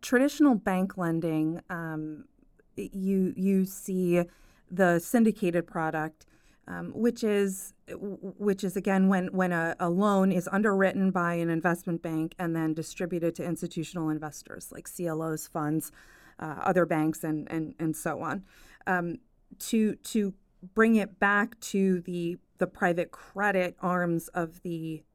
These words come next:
banks, which is the, the topic of today's podcast, the instruments that are being extended by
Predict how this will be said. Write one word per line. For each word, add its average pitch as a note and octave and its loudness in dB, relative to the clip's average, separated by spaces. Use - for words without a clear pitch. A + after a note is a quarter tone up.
banks, F3 -2
which - -16
is E3+ -12
the, E3+ -4
the E3+ -4
topic F#3 2
of - -4
today's E3 -4
podcast, F#3+ -2
the F#3 0
instruments A#3+ 4
that F#3+ 4
are F3+ 4
being G3 4
extended F#3 0
by F3 0